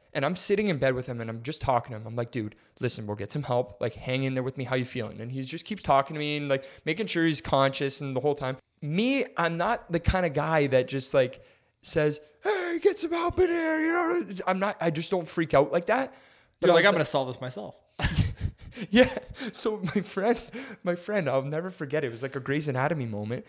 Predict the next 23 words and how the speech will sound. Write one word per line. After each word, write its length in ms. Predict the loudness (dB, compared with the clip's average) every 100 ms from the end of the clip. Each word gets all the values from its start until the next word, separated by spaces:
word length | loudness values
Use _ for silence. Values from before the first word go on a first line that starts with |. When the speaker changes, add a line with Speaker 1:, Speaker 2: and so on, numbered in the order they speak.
| -20 -6
Speaker 1:
Nadia 400 | 4 6 8 6
Nardone, 420 | 2 4 4 2
I'll 100 | 0
call 280 | 0 6 6
her 140 | 6 6
out 160 | 4
right 200 | 2 -6
now, 260 | -4 -4 -4 -8 _ _ _ -2
in 120 | -2
this 180 | -2 -4
bed. 480 | 0 2 2 -2 -16
<laughs> 40 | _ _ -2
And, 560 | 2 4 2 2 -2 -4 -8 -20 -6
and 140 | -2 0
all 80 |
of 80 | 0
a 40 | -2
sudden 340 | -2 0 -2
I'm 80 | 0
like, 200 | -2 -4
"Hey, 240 | -4 -2 0
uh, 200 | 0 -2
Nat." 420 | -2 -2 -2 -10